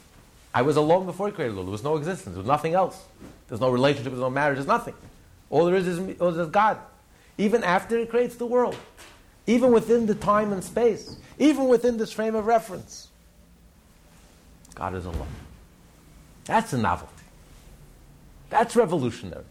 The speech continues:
<clears throat> That's what he's explaining here. And he says this only, that, that's why he only introduces this after he just finished explaining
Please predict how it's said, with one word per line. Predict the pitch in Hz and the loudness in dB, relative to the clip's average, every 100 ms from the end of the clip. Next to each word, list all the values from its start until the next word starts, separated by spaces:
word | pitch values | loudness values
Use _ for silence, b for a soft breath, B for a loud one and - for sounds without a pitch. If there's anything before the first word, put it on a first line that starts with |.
| - | -20
<clears throat> | _ | _
That's | - - 120 135 185 208 | -10 -8 -10 -6 -4 -2
what | 220 | 0
he's | 165 | 0
explaining | 127 - 123 101 87 | -2 -2 0 0 -2
here. | 85 69 b b b b b b - | -8 -18 b b b b b b -4
And | |
he | 139 | 0
says | 170 | 2
this | 156 | 0
only, | - 185 214 202 180 147 | 0 2 2 0 -2 -4
that, | 151 156 | -2 0
that's | 170 175 | 2 2
why | 175 | 4
he | 165 | 4
only | 180 170 | 4 0
introduces | 147 156 156 196 165 | -2 -4 -6 -6 -2
this | 151 139 - | -2 -2 0
after | 160 175 175 | 2 2 -2
he | 160 | -2
just | 160 - | -4 -6
finished | 170 160 | -8 -8
explaining | 151 - 165 208 170 | -12 -10 -6 -6 -8